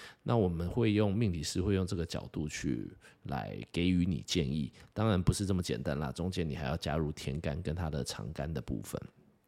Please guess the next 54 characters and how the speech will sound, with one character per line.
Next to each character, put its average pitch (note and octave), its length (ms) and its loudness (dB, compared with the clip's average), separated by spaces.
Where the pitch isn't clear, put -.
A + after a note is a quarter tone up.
来 D#2+ 180 0
做 F#2 320 2
调 - 260 -8
整。 - 160 -2
那 B2 100 2
也 F2+ 160 4
刚 A2 160 4
好 G2+ 140 4
用 G2+ 160 2
这 G#2 100 2
一 F#2+ 60 4
段 F#2+ 160 2
来 F2+ 100 -2
跟 F2+ 160 -2
大 F2+ 140 0
家 F2 160 0
说， - 240 -6
讲 - 200 -8
说 - 160 -2
什 - 140 -4
么 C2 60 -4
叫 F2 160 -2
财 - 200 -4
库、 E2 240 -2
桃 - 220 -8
花、 C2 300 -2
驿 E2 180 -2
马。 - 180 -10
那 A#2+ 120 6
财 F2 240 4
库 A2+ 240 4
的 F2 120 2
话 E2+ 240 4
叫， F2 260 0
我， F2+ 200 -6
我 C#2 120 -8
现 F#2 140 -2
在 G2+ 60 2
讲 A#1 180 -2
完 B1 100 -2
你 E2 60 -4
们 C2 140 -6
大 F#2 80 2
概 F#2 100 2
不 - 100 -4
记 D#2+ 200 0
得， A1+ 180 -4
等 D2+ 180 -2
以 D#2+ 200 0
后 F2 280 2
讲 A#1+ 320 -4
招 F2 240 0
财 D#2 280 -2
的 A#1+ 360 -4